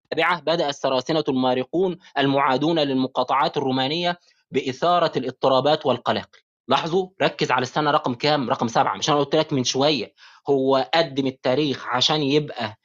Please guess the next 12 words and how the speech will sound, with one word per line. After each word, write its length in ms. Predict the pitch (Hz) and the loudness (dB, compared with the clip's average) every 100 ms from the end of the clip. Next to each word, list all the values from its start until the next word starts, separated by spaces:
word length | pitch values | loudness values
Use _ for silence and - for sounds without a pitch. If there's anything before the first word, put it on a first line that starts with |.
| _ _ 117 | _ _ -2
م-، 120 | 120 123 | -2 -2
س-، 260 | - - 131 | -12 -8 -8
سنة 220 | 127 156 | -2 -2
ستمائة 300 | - - 147 | -2 -4 0
وثمانتاشر 500 | 156 135 135 147 127 120 | 2 0 2 0 0 0
اللي 120 | 147 | 0
هي 60 | |
سنة 220 | 143 160 147 | 2 0 0
سبعة 320 | 160 143 123 | 2 2 0
من 140 | 123 | -2
تاريخ 300 | 120 127 - | -2 -2 0
هرقل 280 | 139 160 | 0 0